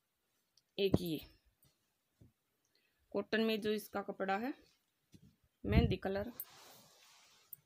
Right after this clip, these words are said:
all वर्क white color का इसमें ये print हुआ है। ये देखिए, ये गर्मियों में घर पे वाश करके कैसे भी डाल सकते हो भाई।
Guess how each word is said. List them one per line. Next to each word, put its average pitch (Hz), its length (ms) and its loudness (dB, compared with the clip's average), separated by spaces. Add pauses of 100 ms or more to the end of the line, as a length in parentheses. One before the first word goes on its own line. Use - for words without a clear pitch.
(560)
all 202 280 2
वर्क 214 320 -2 (320)
white 180 300 2 (120)
color 202 220 0
का 202 120 -2
इसमें 196 320 2 (480)
ये 196 120 0
print 202 340 0
हुआ 190 200 2
है। 202 180 0 (1000)
ये 165 100 -6
देखिए, - 440 -14 (1900)
ये 185 240 -4 (1700)
गर्मियों 226 500 6
में 233 200 12 (1000)
घर 208 180 8
पे 233 240 4
वाश 226 220 8
करके 226 320 -2
कैसे 233 300 2
भी 233 100 2
डाल 180 200 8
सकते - 280 -10
हो 214 80 -4
भाई। 196 140 -4